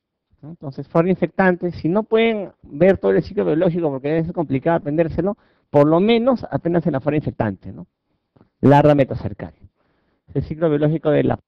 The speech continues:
onimiosis. Hospedero definitivo, entonces, el hombre, intermediarios hay dos, los caracoles y los crustáceos.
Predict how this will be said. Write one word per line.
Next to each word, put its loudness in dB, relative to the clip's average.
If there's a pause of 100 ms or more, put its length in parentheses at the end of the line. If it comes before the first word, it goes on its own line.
onimiosis. -8 (2750)
Hospedero 4
definitivo, 0
entonces, 0
el 0
hombre, 2
intermediarios -2
hay 0
dos, -2
los -10
caracoles 2 (920)
y 6
los 2
crustáceos. -10